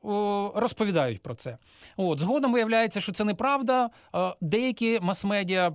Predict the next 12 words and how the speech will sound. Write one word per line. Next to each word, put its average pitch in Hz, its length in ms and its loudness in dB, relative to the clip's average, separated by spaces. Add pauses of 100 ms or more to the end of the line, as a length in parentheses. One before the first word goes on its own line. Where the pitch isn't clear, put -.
(180)
перепрошують 196 600 0
і - 20 -8
кажуть: 165 300 0
«О, 180 80 0
вибачте, 214 380 -2
ми 185 120 0
помилилися, 185 500 0
ми 180 140 0
не 180 120 0
перевірили 165 440 0
цю 151 100 -6
інформацію». 123 540 -4